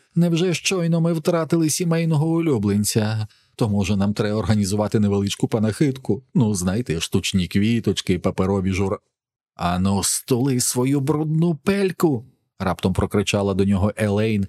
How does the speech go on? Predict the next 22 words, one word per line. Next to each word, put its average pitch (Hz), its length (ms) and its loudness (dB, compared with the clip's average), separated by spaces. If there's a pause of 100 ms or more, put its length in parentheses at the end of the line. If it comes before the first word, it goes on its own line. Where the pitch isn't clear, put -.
зробивши 104 540 0
це 98 180 -2
настільки 98 460 0
гучно 98 420 0
і 98 100 0
з - 80 -4
такою 104 440 0
силою, 95 600 -2
що - 200 0
ошелешений 127 600 0
покидьок 117 680 0
аж 107 260 -2
інстинктивно 104 840 0
відсахнувся, 95 840 0
а 95 60 0
зухвала 90 480 0
посмішка - 560 -2
миттєво 85 440 -2
щезла 85 480 -2
з 80 80 -4
його 85 260 -2
мармизи. 78 520 -4